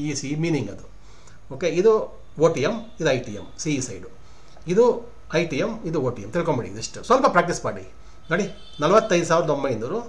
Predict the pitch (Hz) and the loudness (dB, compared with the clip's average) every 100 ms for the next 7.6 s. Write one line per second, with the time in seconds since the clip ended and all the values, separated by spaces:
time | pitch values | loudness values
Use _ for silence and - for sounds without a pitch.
0 | - - - 151 165 156 151 170 220 143 | -12 -14 -2 0 2 2 2 6 6 6
1 | 143 - 117 156 233 - - - - - | 2 2 0 0 -2 -6 -14 -16 -16 -16
2 | - 226 247 240 262 156 147 131 127 117 | -6 0 2 4 2 2 2 0 -4 -4
3 | 131 127 113 107 98 95 - - - - | -6 -6 -6 -8 -10 -12 -14 -14 -14 -14
4 | - - - 135 151 185 185 190 190 196 | -14 -14 -6 0 2 2 0 2 2 2
5 | - - - 156 151 170 160 151 127 120 | -4 -12 -12 0 2 4 2 2 2 0
6 | 104 156 165 147 151 117 - 175 190 240 | 0 -2 2 4 2 -2 -4 -4 -4 -4
7 | 240 240 151 127 135 | -2 0 -2 -2 -4